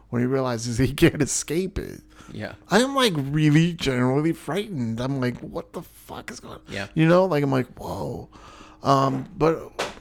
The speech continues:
Speaker 1: when I, when we originally were watching this movie at the start, I was like, "Uh, this cast is, is like nobody's, right?" But then I started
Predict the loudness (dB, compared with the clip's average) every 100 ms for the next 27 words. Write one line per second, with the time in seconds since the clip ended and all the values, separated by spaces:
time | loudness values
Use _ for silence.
0 | -20 _ -14 -10 -2 0 0 0 -2 0
1 | -2 -4 -2 2 2 2 -2 -2 0 0
2 | -2 -4 -8 -4 -2 -2 -4 -6 -4 -2
3 | -2 -4 -6 -8 -12 -20 -20 -20 -14 0
4 | 2 4 2 -2 -6 -8 -8 -8 -10 -10
5 | -14 -14 -12 -10 -10 -6 -2 -2 -2 -4
6 | -10 -12 -10 -8 -8 -6 -4 -4 -4 -4
7 | -4 -4 -6